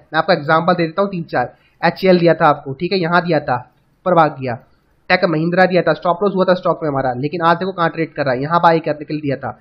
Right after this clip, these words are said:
एक हज़ार तेईस के आसपास, आज यहाँ almost ग्यारह सौ उनतालीस हो चुका है, ठीक है।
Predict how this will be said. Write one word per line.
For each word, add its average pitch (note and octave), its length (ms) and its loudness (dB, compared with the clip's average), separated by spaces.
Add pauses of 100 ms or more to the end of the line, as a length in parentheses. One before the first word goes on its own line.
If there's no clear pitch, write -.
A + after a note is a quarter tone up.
(320)
एक D3 100 -6
हज़ार E3+ 160 4
तेईस D#3+ 280 -2
के - 140 -6
आसपास, C3 380 -4 (120)
आज E3 180 0
यहाँ E3 220 6
almost D#3+ 340 0 (340)
ग्यारह D#3 220 4
सौ E3+ 100 -2
उनतालीस D#3 260 -2
हो D3 100 -4
चुका B2+ 260 -12
है, A2+ 80 -10 (200)
ठीक D#3 140 -10
है। A#3 100 -6